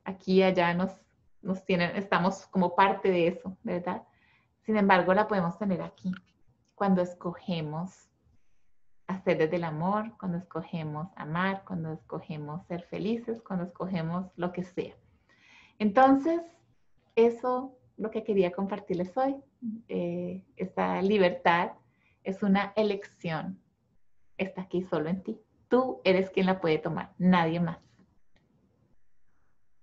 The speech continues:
Y eso era lo que quería compartir hoy. <laughs> Así que bueno, eh, nos vemos la próxima vez. Si te gustó, dale un like.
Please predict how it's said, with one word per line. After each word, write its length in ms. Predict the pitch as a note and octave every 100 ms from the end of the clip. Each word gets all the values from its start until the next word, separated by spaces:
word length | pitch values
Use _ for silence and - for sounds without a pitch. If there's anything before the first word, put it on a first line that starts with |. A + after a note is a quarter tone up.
| _ _ - -
Y 160 | F#3+
eso 200 | F#3 F#3
era 120 | F3+ F#3
lo 60 |
que 80 | -
quería 240 | F#3 E3+
compartir 520 | E3+ F3 A3 - B3 C4+
hoy. 320 | C4+ C4 F4
<laughs> 880 | C4 A3 B3+ C#4 - - C#4 B3+ -
Así 300 | A3 A3 A3+
que 140 | A3+
bueno, 460 | A3+ G#3 F#3+ G3+ A#3 _ -
eh, 260 | G3+ G3
nos 140 | G3 G3+
vemos 260 | G#3 G3
la 120 | A#3+ A#3+
próxima 480 | G#3 G#3 A3+ A3
vez. 180 | G#3 C4 - _ _ _ _ _ - _ _ _
Si 120 | -
te 160 | F#3+ G3
gustó, 260 | G3 G3 F#3+
dale 240 | F3+ F#3+
un 120 | F#3+
like. 600 | A3+ C#4+ D4+ D4+ - -